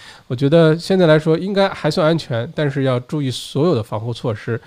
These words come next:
并且呢，现在是 open for inspection 的出租房中介 open for inspection 是可以的。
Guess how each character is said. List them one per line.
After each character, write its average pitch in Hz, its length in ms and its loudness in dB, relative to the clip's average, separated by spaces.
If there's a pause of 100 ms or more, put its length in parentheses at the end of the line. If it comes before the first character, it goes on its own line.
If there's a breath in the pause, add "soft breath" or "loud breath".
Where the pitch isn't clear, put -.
(340 loud breath)
并 214 140 6
且 - 220 0
呢， 113 180 -2
现 202 160 2
在 214 120 4
是 156 380 0
open 180 320 0
for 170 160 -4
inspection 180 420 -4
的 117 120 -4
出 208 320 -6
租 214 280 -4
房 117 320 -4
中 127 200 -4
介 131 160 -8
open 131 320 -4
for 127 120 -8
inspection 117 280 -8
是 113 160 -8
可 - 180 -6
以 123 100 -4
的。 120 160 -10